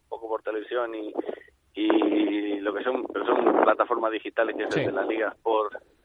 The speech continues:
Speaker 1: T V, que, que, que la ha sacado Marca Televisión,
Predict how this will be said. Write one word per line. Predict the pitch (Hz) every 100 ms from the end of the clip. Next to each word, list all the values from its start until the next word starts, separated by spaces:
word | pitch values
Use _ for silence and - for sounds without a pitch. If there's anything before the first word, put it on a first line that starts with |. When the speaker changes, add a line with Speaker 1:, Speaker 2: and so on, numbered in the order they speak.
| _ - _ _
Speaker 1:
T | - 104
V, | 120 120 131
que, | 101
que, | - - - - - - - -
que | -
la | 101
ha |
sacado | 101 98 117
Marca | 107 101 107
Televisión, | 104 101 98 110 107 98